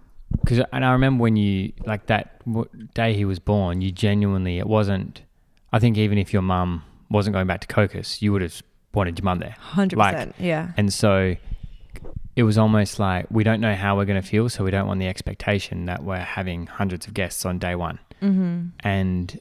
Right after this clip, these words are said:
Speaker 1: I think that's the thing is, you just don't know how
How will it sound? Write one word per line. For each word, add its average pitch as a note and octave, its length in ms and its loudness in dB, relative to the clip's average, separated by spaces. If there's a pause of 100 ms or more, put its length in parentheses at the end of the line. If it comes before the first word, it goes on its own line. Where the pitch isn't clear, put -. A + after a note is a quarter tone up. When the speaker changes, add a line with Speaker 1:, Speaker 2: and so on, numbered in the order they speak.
(140)
Speaker 1:
I G#2+ 60 -6
think G#2+ 220 0
that's F2+ 240 -4
the G#2+ 100 -4
thing F#2 300 -4
is, E2+ 380 -6
you G#2+ 220 0
just A2 220 0
don't G2 200 -2
know G2 120 0
how F#2 280 -2